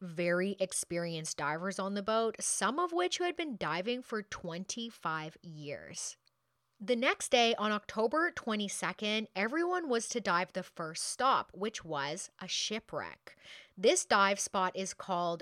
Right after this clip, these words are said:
Yongala. Apparently, this is really amazing as coral is growing all over this shipwreck, which sits a hundred feet below the surface of the sea. This is a tricky dive for experienced divers as there are strong currents and depth involved.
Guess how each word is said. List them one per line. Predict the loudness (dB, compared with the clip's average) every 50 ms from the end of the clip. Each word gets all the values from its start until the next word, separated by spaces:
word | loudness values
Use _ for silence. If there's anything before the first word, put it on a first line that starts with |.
| -6
Yongala. | -8 -6 -4 -4 -6 -6 -4 -2 0 0 0 0 -2 -6 -10 -12 -14 -16 -18 -20 -20 -20 -20 _ _ -2
Apparently, | -2 0 2 2 4 6 6 6 4 4 2 2 4 4 2 2
this | 2 4 4 4 6 6
is | 4 4 4
really | 4 2 4 4 4
amazing | 2 2 2 0 0 0 0 0 0 -2 -2 -2 0
as | 0 0 0 -2
coral | -2 -2 2 2 4 6 6 4
is | 4 2
growing | 0 -2 -2 0 0 -2 -4 -4
all | 0 2 4 4 4
over | 4 2 0 -2 -2
this | -2 -2 -4 -4 -6 -6 -6
shipwreck, | -4 -2 0 0 0 2 4 4 4 4 2 0
which | -4 -4 -4 -4 -4 -4
sits | -4 -4 -4 -6 -6 -6 -6
a | -6
hundred | -6 -6 -6 -6 -4 -4 -4 -2 -2 0 -2 -2 -2
feet | -8 -12 -14 -12 -10 -4
below | -4 -2 0 -2 -2
the | -4 -6
surface | -8 -6 -6 -6 -6 -6 -8 -8 -8 -8
of | -10 -10 -10
the | -12 -10
sea. | -8 -6 -4 -2 -2 -2 -2 -4 -10 -16 _ _ _ _ _ _ _ _ 2
This | 2 4 6
is | 8 8 8
a | 8
tricky | 8 6 4 6 6 4 6 8
dive | 8 8 8 6 4
for | 2 0 0
experienced | 0 0 -2 -6 -4 -2 0 0 2 2 0 -2 0 6
divers | 8 8 10 10 10 10 12 12 10 10 6
as | 0 0 4
there | 6 8 8 8
are | 6
strong | 4 0 0 2 2 2 2 0 -2
currents | -4 -2 0 0 2 2 0 0 0
and | -2 -2 -2 -2
depth | 0 -2 -2 -2 -4 -6
involved. | -6 -6 -6 -4 -4 -2 -2 -4 -6 -10 -12 -16 -16